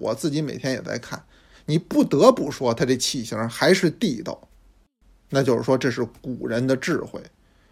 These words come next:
我有的时候我不知道是不是因为我是学历史出身啊，我有的时候一阵儿一阵儿的，我还是觉得就是替咱们古人感到骄傲，这东西都琢磨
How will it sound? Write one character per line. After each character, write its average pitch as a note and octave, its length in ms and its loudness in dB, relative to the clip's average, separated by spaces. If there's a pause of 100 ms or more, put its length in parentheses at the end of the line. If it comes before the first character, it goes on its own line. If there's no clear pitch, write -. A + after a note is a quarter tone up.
(160)
我 C3+ 140 8
有 E3 160 10
的 A#2 120 -6
时 B2 80 -4
候 B2+ 80 4
我 A#2 120 2
不 C#3 120 -4
知 D3 80 6
道 D3 100 6
是 C3+ 140 0
不 B2 80 4
是 C3 40 4
因 C#3+ 120 -2
为 D3 80 0
我 - 200 -2
是 - 120 -10
学 B2 160 0
历 C#3 180 0
史 - 180 -12
出 C#3+ 220 -4
身 D3 220 2
啊， - 180 -10 (1120)
我 C#3+ 120 2
有 E3 220 4
的 B2+ 80 -4
时 D3 60 -4
候 D#3 80 4
一 F#3+ 180 4
阵 C4 160 6
儿 A2+ 100 6
一 - 120 -6
阵 A#2+ 120 0
儿 G#2 80 0
的， G#2 60 -4
我 G#2 140 -4
还 A2+ 260 -2
是 F3 260 -4 (600)
觉 B2+ 180 2
得 B2+ 240 2 (840)
就 C#3+ 160 2
是 C3 120 -4
替 E3+ 240 0
咱 B2+ 180 2
们 D3 100 0
古 B2+ 220 -8
人 C3+ 160 -2
感 C#3 180 -2
到 A2+ 140 -6
骄 F#3 340 6
傲， - 240 2
这 - 120 -14
东 A3 200 -4
西 G3 120 -2
都 F3 160 0
琢 - 260 -4
磨 A3 140 0